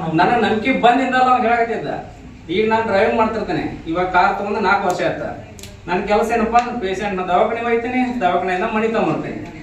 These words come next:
ಈಗ ಹಿಂಗ್ ಹೇಳ್ಕೊಂತ ಹೇಳ್ಕೊಂತನ, ಆ, ಎಲ್ಲಾ ತರ ಪೇಷಂಟ್ನು ನೋಡಿರ್ತೇನೆ ನಾನು. ಇವ್ರು ಬರೀ ಹೇಳ್ತಿರ್ತಾರ ಆ ಕಾಯಿಲೆ ಈ ಕಾಯಿಲೆ, ಎಲ್ಲಾ ತರದ ಕಾಯಿಲೆನೂ ನಾನ್ ನೋಡಿಬಿಟ್ಟೇನೆ ಪೇಷಂಟ್ಗಳ ಗಾಡಿ ಒಳಗ. ಯಾಕಂದ್ರೆ ನಂದು ಕೆಲಸನ ಅದ ಅಂದೆ, ನೀನ್ ರಾತ್ರಿ ನಾನ್ ಡೆಲಿವರಿ ಪೇಷಂಟ್ ಹೋಗಿ ದವಾಖಾನೆಗೆ ಇಳಿಸಿ ಬಂದೆ,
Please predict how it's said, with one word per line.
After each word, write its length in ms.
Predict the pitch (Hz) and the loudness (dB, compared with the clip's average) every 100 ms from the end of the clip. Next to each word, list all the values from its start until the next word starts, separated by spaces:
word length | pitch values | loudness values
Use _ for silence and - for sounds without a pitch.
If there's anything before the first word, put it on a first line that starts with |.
| - - - - - 180 | -14 -14 -16 -18 -12 -2
ಈಗ 260 | 233 254 | 4 4
ಹಿಂಗ್ 180 | 233 254 | 6 4
ಹೇಳ್ಕೊಂತ 480 | 190 214 240 254 247 | 6 6 6 4 4
ಹೇಳ್ಕೊಂತನ, 540 | 226 233 233 226 254 254 - - - - - - - | 4 4 4 2 2 4 4 0 -4 -12 -16 -16 0
ಆ, 260 | 165 185 | 4 4
ಎಲ್ಲಾ 260 | 185 175 226 | 4 4 4
ತರ 280 | 233 233 233 | 4 4 4
ಪೇಷಂಟ್ನು 560 | 220 214 226 226 247 | 2 2 0 0 0
ನೋಡಿರ್ತೇನೆ 400 | 240 233 214 208 | 4 4 4 2
ನಾನು. 500 | 180 151 147 - - | 0 0 -4 -8 -4
ಇವ್ರು 220 | 180 208 202 | 2 4 4
ಬರೀ 200 | 220 214 | 4 6
ಹೇಳ್ತಿರ್ತಾರ 440 | 226 226 - 196 | 6 4 -4 0
ಆ 320 | 180 190 190 | 2 4 4
ಕಾಯಿಲೆ 240 | 185 180 185 | 2 2 2
ಈ 120 | 180 | 2
ಕಾಯಿಲೆ, 360 | 165 151 - - | -2 -4 -8 0
ಎಲ್ಲಾ 240 | 175 214 247 | 4 6 6
ತರದ 340 | 254 254 247 | 4 0 0
ಕಾಯಿಲೆನೂ 380 | 240 233 247 262 | 2 2 0 2
ನಾನ್ 180 | 247 226 | 2 2
ನೋಡಿಬಿಟ್ಟೇನೆ 420 | 226 214 202 190 | 2 0 -2 -2
ಪೇಷಂಟ್ಗಳ 520 | 180 185 185 170 165 | 0 0 -2 -2 -2
ಗಾಡಿ 200 | 160 160 | 0 2
ಒಳಗ. 240 | 143 - - - - - - | 2 0 -4 -10 -12 -14 -8
ಯಾಕಂದ್ರೆ 380 | 226 220 220 220 | -2 2 4 4
ನಂದು 280 | 202 190 180 | 2 0 2
ಕೆಲಸನ 360 | 185 - 269 262 | 4 4 4 6
ಅದ 60 | 240 | 4
ಅಂದೆ, 400 | 208 147 151 185 | 2 -2 -6 -4
ನೀನ್ 160 | 220 | 0
ರಾತ್ರಿ 300 | 220 214 226 | 2 2 2
ನಾನ್ 160 | 226 196 | 0 0
ಡೆಲಿವರಿ 300 | 196 220 208 | 2 2 0
ಪೇಷಂಟ್ 360 | 196 185 220 | -2 -2 0
ಹೋಗಿ 180 | 202 214 | 2 2
ದವಾಖಾನೆಗೆ 360 | 180 190 196 190 | 4 2 2 2
ಇಳಿಸಿ 140 | 175 | 2
ಬಂದೆ, 260 | 160 143 | 2 0